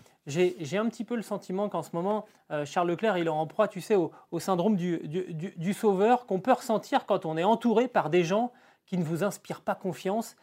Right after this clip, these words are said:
et, et où vous vous dites, en fait, euh, « Je suis le seul à pouvoir, euh, à pouvoir, euh, tenir, tenir, tenir la baraque. » Sauf que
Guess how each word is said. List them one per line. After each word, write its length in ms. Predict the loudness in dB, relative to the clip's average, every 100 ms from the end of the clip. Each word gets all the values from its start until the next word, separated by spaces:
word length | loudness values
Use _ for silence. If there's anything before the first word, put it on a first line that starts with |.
| -20 -20 -8
et, 420 | -2 -2 -2 0
et 40 |
où 120 | 2 4
vous 160 | 2
vous 160 | 2 2
dites, 220 | 2 4
en 100 | 2
fait, 300 | 2 0 -2 _ -20 -8
euh, « 580 | -4 -2 -2 -4 -4 -6 -8
Je 80 |
suis 200 | -10 -4
le 60 | -4
seul 260 | 0 0 2
à 80 |
pouvoir, 460 | 0 -4 2 2 4
euh, 120 | 0 -2 -12 -18 -8
à 80 | -8
pouvoir, 380 | -6 -2 0 2
euh, 920 | 0 -4 -6 -6 -8 -10 -12 -12 -14
tenir, 500 | -8 -2 0 0 -2
tenir, 240 | -2 -4 -4
tenir 320 | -6 -2 -2 0
la 120 | 0
baraque. » 360 | 2 2 0 -8 -20 -12
Sauf 220 | 0 0
que 260 | 2 0 0